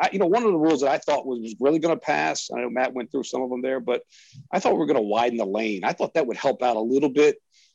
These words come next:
Um, I didn't think the charge circle, you know, Mike was on the committee, rules committee when they put the charge circle and then they moved it back. Um, but I really would,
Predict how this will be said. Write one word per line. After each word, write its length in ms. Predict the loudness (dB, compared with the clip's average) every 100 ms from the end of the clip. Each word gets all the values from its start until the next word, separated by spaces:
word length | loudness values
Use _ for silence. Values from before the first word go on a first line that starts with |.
| _
Um, 220 | -4 -2
I 80 | 0
didn't 180 | 2 2
think 140 | 2
the 80 | 0
charge 320 | 0 2 2
circle, 400 | 2 0 0 0
you 60 | 0
know, 100 | 0
Mike 340 | 2 2 2 _ _ _ -8
was 180 | -4 -2
on 160 | 0 2
the 160 | 0
committee, 440 | -2 -6 -2 -2 0
rules 260 | 2 2
committee 180 | 0 -2
when 140 | -2
they 60 | -4
put 200 | -4 -6
the 60 | -4
charge 320 | -2 -2 0
circle 260 | -4 -2
and 100 | -4
then 80 | -2
they 120 | -4
moved 240 | -2 -2 -4
it 100 | -2
back. 380 | 0 0 0 -4 _ _ _ _ -6
Um, 280 | -4 -2
but 160 | -2 2
I 100 | 4
really 280 | 6 6 4
would, 240 | 4 0